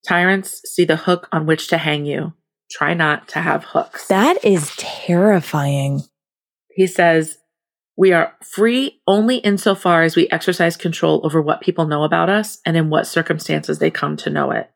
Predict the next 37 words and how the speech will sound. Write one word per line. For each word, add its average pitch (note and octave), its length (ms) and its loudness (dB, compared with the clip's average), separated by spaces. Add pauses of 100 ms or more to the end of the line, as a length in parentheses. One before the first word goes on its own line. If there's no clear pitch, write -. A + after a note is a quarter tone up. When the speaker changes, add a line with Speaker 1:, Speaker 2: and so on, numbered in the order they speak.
(320)
Speaker 1:
And E3+ 120 0
our E3 120 0
appetite G3+ 520 -2
for E3+ 100 0
the D3+ 100 2
secret," - 840 -2 (720)
thought - 240 0
Hannah D3+ 300 0
Arendt, C#3+ 440 -2 (280)
"is D#3+ 140 -2
dangerously F3+ 600 2
political. - 680 -2 (120)
Totalitarianism F3+ 960 0
removes E3+ 420 2
the G#3 60 2
difference F3 380 -2
between D#3+ 320 -2
private D3+ 360 0
and D3+ 120 -4
public, D3+ 500 -2 (360)
not F#3+ 280 0
just A3+ 180 -4
to G#3+ 60 -2
make F3+ 220 2
individuals D#3+ 480 2
unfree, D#3+ 540 0
but D#3 180 -4
also D#3 260 0
to F#3 140 -6
draw E3 220 0
the D3+ 100 -2
whole D3+ 240 2
society D#3 440 -2
away D3 180 2
from D3 180 -4
normal D3 280 -6
politics E3+ 600 0